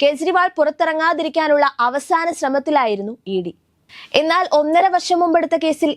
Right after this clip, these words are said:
എന്തുകൊണ്ടാണ് തിരഞ്ഞെടുപ്പ് കാലത്തേക്ക് അറസ്റ്റും മറ്റ് നിയമ നടപടികളും കൊണ്ടുപോയതെന്ന ചോദ്യത്തിന് ഇ ഡി വ്യക്തമായ ഉത്തരമല്ല നൽകിയത്. ഇടക്കാല ജാമ്യം ആം ആദ്മി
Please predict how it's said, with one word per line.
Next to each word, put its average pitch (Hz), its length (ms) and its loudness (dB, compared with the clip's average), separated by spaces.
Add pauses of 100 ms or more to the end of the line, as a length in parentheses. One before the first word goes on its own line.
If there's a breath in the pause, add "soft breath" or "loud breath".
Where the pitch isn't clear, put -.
എന്തുകൊണ്ടാണ് 294 680 2 (160)
തിരഞ്ഞെടുപ്പ് 302 560 2
കാലത്തേക്ക് 294 520 0 (220)
അറസ്റ്റും 277 380 -4
മറ്റ് 311 280 0
നിയമ 269 220 2
നടപടികളും 294 640 0
കൊണ്ടുപോയതെന്ന 277 680 0 (100)
ചോദ്യത്തിന് 254 440 0 (340 soft breath)
ഇ 254 180 2
ഡി 294 120 0 (140)
വ്യക്തമായ 277 560 0
ഉത്തരമല്ല 233 540 0 (240)
നൽകിയത്. 185 480 -4 (500)
ഇടക്കാല 262 380 2 (140)
ജാമ്യം 254 340 0 (200)
ആം 269 240 0
ആദ്മി 320 240 -2